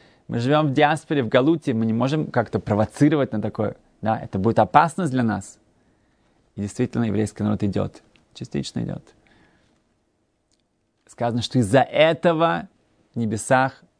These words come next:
угроза уничтожения еврейского народа, потому что мы пошли на этот праздник, где праздновалось, что еврейский народ больше не возвращается в Израиль.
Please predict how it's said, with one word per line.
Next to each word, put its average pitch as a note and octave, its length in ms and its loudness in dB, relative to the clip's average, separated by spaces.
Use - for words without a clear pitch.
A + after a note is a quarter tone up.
угроза C3+ 580 0
уничтожения B2 1080 0
еврейского G2+ 380 -6
народа, G#2 160 -2
потому G#2+ 120 -8
что - 160 -4
мы B2 400 2
пошли G#2+ 300 -6
на B2 60 -2
этот A2 200 -4
праздник, B2 440 0
где G2 120 -2
праздновалось, B2+ 920 0
что - 340 -4
еврейский A#2+ 380 -2
народ A#2+ 100 0
больше A#2 240 -2
не A#2 80 2
возвращается A2+ 1000 -2
в G#2+ 80 -6
Израиль. G#2 480 -2